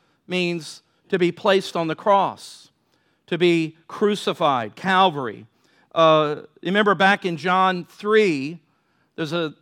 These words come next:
story that Jesus tied in to this being put on the cross, and, it, and we won't look at it, but you may want to make a note of it if you weren't here or go back and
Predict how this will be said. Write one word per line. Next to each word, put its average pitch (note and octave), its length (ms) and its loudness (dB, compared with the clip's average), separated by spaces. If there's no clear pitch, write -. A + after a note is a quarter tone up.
story G#3 460 2
that F3 120 0
Jesus E3+ 440 -8
tied F#3+ 420 0
in F3+ 500 -2
to F#3+ 120 2
this F3+ 220 -2
being F3+ 360 0
put G#3+ 220 0
on G3 140 2
the D#3+ 60 -4
cross, G#3 600 4
and, F3 140 -4
it, E3+ 120 -2
and E3+ 100 -6
we F3 100 -2
won't D3+ 220 -4
look G3+ 200 -2
at D#3 200 4
it, E3+ 100 -2
but D#3 80 -6
you D3+ 60 -4
may E3 140 -2
want D#3 160 -2
to D3+ 40 -2
make D3 160 -4
a D3+ 60 -6
note D#3+ 280 0
of C#3+ 180 0
it D#3+ 100 -4
if C#3 140 -6
you C#3+ 80 -8
weren't C#3+ 200 -6
here D#3 240 -4
or D3+ 40 -2
go C#3+ 160 -6
back D3+ 340 -4
and B2+ 180 -8